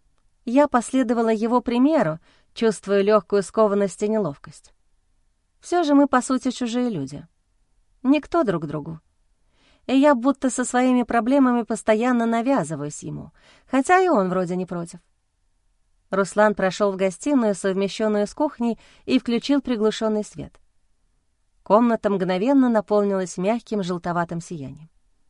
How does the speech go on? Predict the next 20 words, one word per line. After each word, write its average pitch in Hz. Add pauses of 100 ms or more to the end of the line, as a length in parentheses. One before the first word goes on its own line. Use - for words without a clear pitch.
(880)
«Хочешь 226
что-нибудь 269
выпить?» — - (760)
предложил 175
он, 220
открывая 180
дверцу 180
небольшого 175
бара, 151 (320)
встроенного 180
в -
кухонный 180
гарнитур. 185 (800)
«Белое 156
вино, 151 (180)
виски? 151 (680)
Или, 247
может, 247
чай, 160
кофе?» 170